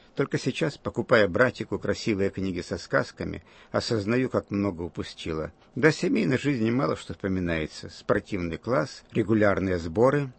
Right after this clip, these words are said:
Однажды ты обмолвилась, что в твоей жизни было всего три романа. Наконец-то, вот она изюминка интервью.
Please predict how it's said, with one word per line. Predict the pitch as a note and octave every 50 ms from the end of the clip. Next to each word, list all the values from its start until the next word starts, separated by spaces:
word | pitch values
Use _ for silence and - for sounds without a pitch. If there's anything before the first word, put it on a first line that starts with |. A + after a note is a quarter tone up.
| _ _ _
Однажды | - A#2 A#2+ A2+ C#3+ D#3+ F3 D#3+ C3+ B2 B2
ты | A2 - B2
обмолвилась, | A2 G#2 G2+ G#2 B2 D#3 F#3 F#3+ F#3+ F#3 F#3 E3 -
что | - - A2
в | -
твоей | - - A2 G#2+ G2+
жизни | E2 - C#3+ E3+ D#3+ D3+ E3 C#3 G2+
было | F2 G#2 C3 C#3+ D3+ C#3
всего | - - - B2+ G#2+ B2+
три | B2 - - A#2 A#2+ A#2
романа. | A#2 A#2 A2+ G#2 F#2 E2 D#2+ D#2 D2+ D#2 - - _ - _ -
Наконец-то, | F#2 F#2+ - - A#2 A2 A2 G#2+ G#2 F2+ - - - D#2+ D#2+
вот | G2+ B2+ C3 B2+ -
она | A2+ G#2+ G#2+ G#2+ G#2
изюминка | F#2 A2 A2+ G2+ G2+ G2 F2+ - - F#2+
интервью. | F#2+ F2+ - G2+ F#2 F#2 E2+ D#2+ E2+ D#2 D2+